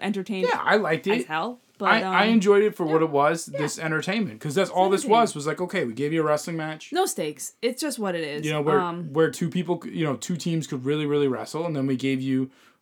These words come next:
Speaker 2: like, whatever we gave you with Nails and Virgil, and then we gave you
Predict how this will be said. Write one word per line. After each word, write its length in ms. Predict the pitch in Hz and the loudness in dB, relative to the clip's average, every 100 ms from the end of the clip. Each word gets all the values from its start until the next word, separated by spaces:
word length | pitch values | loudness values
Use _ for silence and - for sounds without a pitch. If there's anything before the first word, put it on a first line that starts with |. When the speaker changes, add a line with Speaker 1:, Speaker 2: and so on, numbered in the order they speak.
| - | -10
Speaker 2:
like, 260 | 107 107 | -10 -10
whatever 240 | 110 113 131 | -8 -6 -2
we 120 | 127 | 0
gave 200 | 127 127 | 0 0
you 80 | 123 | 0
with 140 | 120 | -4
Nails 240 | 120 117 117 | -4 -6 -6
and 100 | 113 | -8
Virgil, 360 | 107 131 180 - | -8 -8 -8 -8
and 160 | 127 | -6
then 80 | 127 | -2
we 120 | 135 | -2
gave 360 | - 143 151 143 | -2 -2 -2 -4
you 420 | 139 131 127 135 | -2 0 0 -4